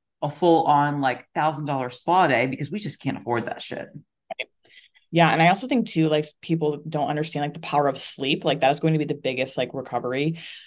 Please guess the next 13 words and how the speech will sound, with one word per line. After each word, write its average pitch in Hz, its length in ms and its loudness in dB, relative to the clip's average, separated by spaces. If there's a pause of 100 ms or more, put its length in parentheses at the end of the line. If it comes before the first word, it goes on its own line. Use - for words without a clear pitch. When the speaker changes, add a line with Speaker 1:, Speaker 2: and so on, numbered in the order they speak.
(160)
Speaker 2:
um, - 420 -2 (800)
asset 165 340 4
that 160 100 6
you're 160 120 6
going 156 280 2
to 165 160 -4
need. 143 540 0
So 160 300 4 (400)
when 180 200 4
it 233 100 0
comes 240 220 2
to, 262 100 -4
like, 170 240 2